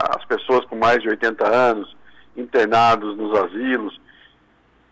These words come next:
isso vai acontecer a partir de março, a partir de abril, e para chegar na população de um modo geral, eu acredito que apenas no meio do ano pra frente. Posso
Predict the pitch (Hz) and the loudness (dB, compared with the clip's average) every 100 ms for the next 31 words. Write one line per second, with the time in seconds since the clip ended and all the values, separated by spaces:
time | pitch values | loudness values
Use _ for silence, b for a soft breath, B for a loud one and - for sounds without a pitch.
0 | _ _ - 147 147 - 147 - - 135 | _ _ -2 2 4 2 -2 -2 0 0
1 | - 170 - 156 131 110 85 110 127 113 | 2 -2 -2 -4 -4 -6 0 4 4 4
2 | 98 - 95 101 - 104 101 - 104 123 | 0 -6 -4 -4 -4 -2 -2 -2 -4 -2
3 | 131 104 104 135 156 _ - - - 139 | -2 -2 -6 -6 -10 _ -2 0 0 2
4 | 120 120 110 117 - 117 107 - 110 104 | 4 2 2 -4 -4 -2 -2 -4 -4 -4
5 | 101 123 123 101 107 131 117 - _ _ | 0 0 2 0 2 2 0 -4 _ _
6 | _ _ _ - 123 - 110 95 123 - | _ _ _ -2 -2 0 -4 -4 -14 -4
7 | 110 - 120 135 110 101 113 127 101 107 | -4 -2 -2 -2 -6 -4 -2 -2 -2 -4
8 | 113 139 - 113 - - _ B B B | -2 -4 -2 -4 -4 -16 _ B B B
9 | _ - 127 165 170 151 | _ 2 4 4 0 -10